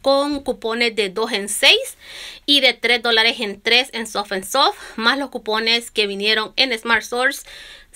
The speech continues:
uno doce. Este fin de semana, no, uno diecinueve, uno diecinueve.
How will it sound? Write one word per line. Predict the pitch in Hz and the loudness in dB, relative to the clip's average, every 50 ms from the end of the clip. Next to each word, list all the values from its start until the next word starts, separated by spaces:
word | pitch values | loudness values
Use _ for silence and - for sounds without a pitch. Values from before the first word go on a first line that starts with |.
| - - - | -20 -8 -2
uno | - 247 247 247 247 240 240 240 240 240 - - _ _ _ _ _ _ _ _ - | 0 0 2 2 0 0 0 -2 -2 -4 -8 -12 _ _ _ _ _ _ _ _ -6
doce. | 196 196 240 - - - - - - - - _ - | -2 0 0 0 -2 -6 -12 -14 -14 -18 -20 _ -6
Este | - 220 - - - 254 | -4 -4 -2 0 -2 -2
fin | 247 - 240 | -2 -2 -2
de | 233 233 | -2 -2
semana, | 233 - 214 214 208 190 170 156 160 - - | -2 -4 -2 0 2 2 0 0 -4 -10 -10
no, | 214 220 220 190 170 - - _ _ _ _ | -8 -6 -6 -6 -6 -10 -14 _ _ _ _
uno | - 226 247 262 262 247 | -6 -4 -2 -2 -2 -2
diecinueve, | 202 220 220 - 196 190 214 240 226 190 170 - - | -2 -2 -4 -4 -4 -2 2 2 2 2 0 -4 -6
uno | 220 226 254 254 | -4 -2 -2 -2
diecinueve. | 226 226 226 - 196 190 202 214 196 165 123 - | -2 -4 -4 -4 -6 -4 -2 0 0 0 -2 -4